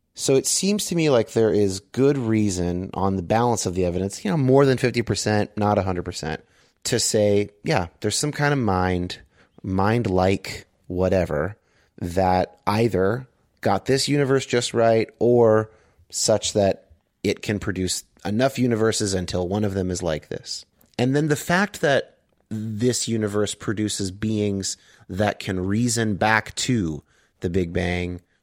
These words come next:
the anthropic principle, you know, could even do this, could be conscious, is really meaningful. And then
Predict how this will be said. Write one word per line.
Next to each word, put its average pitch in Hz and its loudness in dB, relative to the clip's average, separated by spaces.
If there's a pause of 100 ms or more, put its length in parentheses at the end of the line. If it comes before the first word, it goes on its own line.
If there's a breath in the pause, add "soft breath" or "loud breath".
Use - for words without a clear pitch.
(220)
the - -4
anthropic 90 -4
principle, 87 -4 (340)
you 107 0
know, 101 2
could - -6
even 113 -2
do 113 0
this, 92 -4
could 101 -6
be 107 -4 (380 soft breath)
conscious, - -2 (440 soft breath)
is 101 0
really 98 2
meaningful. 92 -4 (760 soft breath)
And 120 0
then 160 2